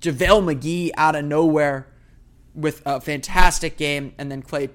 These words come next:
Klay Thompson, Steph Curry take over in the second half as Portland pulls away, or as Golden State pulls away for a dominant victory. But of course, the big news in the N B A last night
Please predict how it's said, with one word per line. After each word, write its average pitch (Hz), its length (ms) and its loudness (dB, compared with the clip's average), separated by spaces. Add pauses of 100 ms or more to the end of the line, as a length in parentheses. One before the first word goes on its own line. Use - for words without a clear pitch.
(140)
Klay 143 180 -4
Thompson, 139 360 -6
Steph 135 260 -8
Curry 117 200 -10
take 131 300 -10
over 135 220 -6
in 135 120 -10
the 127 80 -12
second 127 240 -10
half 123 220 -6
as 131 160 -8
Portland - 440 -8
pulls 139 220 -4
away, 135 240 -10
or 147 160 2
as 135 220 -8
Golden 156 260 -4
State 185 440 0 (500)
pulls 175 240 -6
away 147 280 -4
for 147 260 -8
a 143 120 -6
dominant 151 500 -4
victory. 147 280 -6
But 143 100 -4
of 143 120 -12
course, 170 240 -2 (320)
the 160 80 -4
big 208 360 4
news 185 340 -4
in 175 100 -4
the 170 120 -4
N 170 140 -6
B 160 160 -4
A 165 100 0
last 151 360 -2
night 147 280 -2